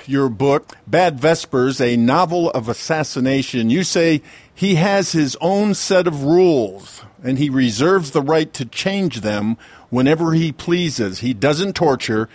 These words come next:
He doesn't steal art or paper. He simply kills. And for him, that's enough. Well, that's, uh,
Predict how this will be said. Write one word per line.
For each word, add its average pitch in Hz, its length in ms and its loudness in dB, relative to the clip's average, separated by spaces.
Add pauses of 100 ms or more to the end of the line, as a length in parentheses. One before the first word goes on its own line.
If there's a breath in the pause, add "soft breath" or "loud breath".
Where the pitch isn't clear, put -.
(240 loud breath)
He 139 160 0
doesn't 156 420 0
steal 175 500 0
art 160 320 2
or 147 100 -2
paper. 101 640 -4 (320 soft breath)
He 147 220 -2
simply 143 680 0 (360)
kills. 110 680 0 (400 soft breath)
And 135 120 2
for 131 140 0
him, 123 420 0 (320)
that's 120 360 -2
enough. 110 520 -4 (840 loud breath)
Well, 113 120 -4
that's, 175 300 -2
uh, 123 360 2